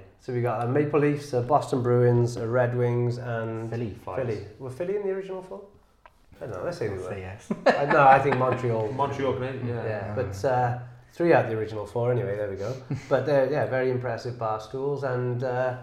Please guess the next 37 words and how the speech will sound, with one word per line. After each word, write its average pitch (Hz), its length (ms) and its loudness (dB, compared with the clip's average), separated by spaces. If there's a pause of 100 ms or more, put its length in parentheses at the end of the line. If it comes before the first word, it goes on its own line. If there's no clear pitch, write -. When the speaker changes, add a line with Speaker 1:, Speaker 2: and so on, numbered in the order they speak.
(400)
Speaker 1:
you 139 80 -10
got 123 200 -2
right 139 160 4
on 135 80 2
the 123 100 2
top 127 240 -2
of 135 40 -6
the 123 60 0
bar, 135 400 2
we've 127 220 -6
got, 123 260 0
uh, 127 440 -4 (240)
a 135 80 -4
Rowies 139 440 0
bar 147 440 0
with 147 180 0 (200)
loads 151 420 -6
of, 151 340 -8
uh, 156 340 -4 (1300)
loads 156 240 0
of 143 80 -2
photos 156 400 4
of 147 60 0
the 147 60 4
Devils 156 560 2
and, 147 340 0
uh, 143 360 0 (120)
and 127 220 -8
Boston 139 520 -2
as 110 140 -4
well. 120 340 -2
So 131 120 -8
that's 120 220 -4
your 127 100 -8
team, 131 260 -4
isn't 113 140 -8
it? 127 120 -4